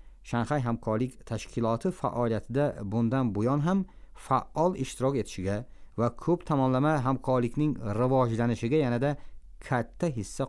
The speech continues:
qo'shishga umid qilamiz, dedi Alimov. Aytish kerakki,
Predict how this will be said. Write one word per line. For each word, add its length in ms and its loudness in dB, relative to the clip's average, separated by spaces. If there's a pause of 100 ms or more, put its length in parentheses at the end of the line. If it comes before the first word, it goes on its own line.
qo'shishga 560 -2 (420)
umid 360 4 (100)
qilamiz, 420 -2
dedi 320 -2 (340)
Alimov. 400 -2 (1500)
Aytish 260 -2
kerakki, 340 4